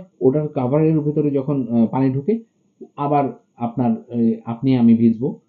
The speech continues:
বর্ষাকাল, ভিজলে কি হবে? বা বর্ষাকাল না হোক, অন্য যে কোনো সময় ওটার ভিতর দিয়ে, আহ, পানি ঢুকবে। পানি ঢুকে আপনার, আহ, পরিবেশটা, পরিস্থিতি, আপনি যদি ভিতরে কোনো বই নিয়ে পড়তে পড়তে যেতে চান তো উপর থেকে পানি পড়বে। তাহলে দেখেন,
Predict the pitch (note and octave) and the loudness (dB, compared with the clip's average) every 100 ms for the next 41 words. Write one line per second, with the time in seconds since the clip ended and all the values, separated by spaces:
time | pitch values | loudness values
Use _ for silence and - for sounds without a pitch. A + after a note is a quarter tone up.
0 | _ G2 G2+ - A#2 C3+ F3+ _ _ G#2 | _ -8 -6 -6 -6 -6 -8 _ _ -4
1 | B2 C#3+ D3+ D3+ D#3 F3+ _ A2 A2 B2 | 0 0 0 -2 -2 -6 _ -2 0 0
2 | - - A2 G2+ F#2 A2 A2 A2+ A2+ B2+ | -2 -2 -2 -2 -4 0 2 2 0 -2
3 | B2 B2+ B2 B2 _ - A2+ A#2 A#2 A2+ | -4 -4 -6 -8 _ -6 -2 0 0 0
4 | A2 A2+ - G2+ A2+ G#2+ A2 G#2+ C3 A3+ | 2 0 -2 -6 -2 -2 -2 -4 -6 -8
5 | _ _ _ _ _ _ _ C3 C#3+ C#3+ | _ _ _ _ _ _ _ 2 2 2
6 | C#3+ C#3+ E3+ G#3+ C4 _ G#2+ A2+ A#2 A2+ | -2 -2 0 0 -2 _ -12 -4 -2 -2
7 | G#2+ G#2+ - A2 G#2 G#2 - D3+ B2+ G2 | -6 -8 -2 -2 -2 -8 -6 -6 -6 -6
8 | A#2 A2+ G#2+ G#2+ A#2+ A2 A#2 - A2+ A2+ | -6 -6 -6 -2 0 0 -2 -4 0 -2
9 | - _ _ A2+ G2+ G#2 A#2 B2+ B2 A#2+ | -4 _ _ 0 2 4 4 4 0 -2
10 | A#2+ B2 B2 B2 A#2+ C3 F#3+ F3 A#2 A2 | -4 -6 -4 -4 -2 -2 -2 -2 -4 -4
11 | F#2+ G2 F#2 F2+ F#2 - - _ _ G3 | -6 -8 -10 -10 -12 -14 -18 _ _ 0
12 | G3 D3+ - E3+ | 2 0 -2 -8